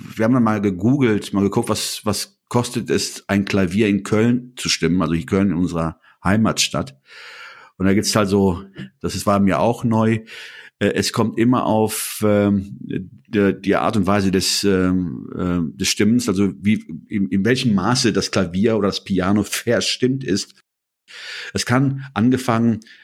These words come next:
wenn man die Fahrtkosten mal rausrechnet, nur rein die Klavierstimmung könnte so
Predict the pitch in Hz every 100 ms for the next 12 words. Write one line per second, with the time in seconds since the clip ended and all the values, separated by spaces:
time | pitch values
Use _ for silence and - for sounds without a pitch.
0 | _ 101 110 101 92 107 120 135 113 -
1 | 98 87 110 - 104 95 90 98 110 135
2 | 107 92 117 139 147 127 - - 104 104
3 | 98 131 131 117 113 110 - - 120 123
4 | 107 98 113 113 -